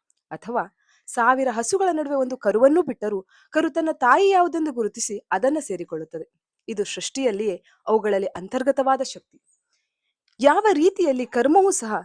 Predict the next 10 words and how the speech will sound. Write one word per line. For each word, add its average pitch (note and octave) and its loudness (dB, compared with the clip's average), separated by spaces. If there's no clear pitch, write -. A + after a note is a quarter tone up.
ಜಗತ್ತಿನಲ್ಲಿರುವ D#4+ -2
ಕೋಟ್ಯಾಂತರ E4 0
ಜೀವಿಗಳಲ್ಲಿ G#3 -4
ನಮ್ಮನ್ನು F#4+ 2
ಗುರುತಿಸಿ C#4+ -6
ಪಾಪದ D4 -2
ಕರ್ಮದ A3+ -2
ಫಲವನ್ನು G#3 -4
ಅನುಭವಿಸುವಂತೆ C4+ 0
ಮಾಡುತ್ತದೆ. E3+ -12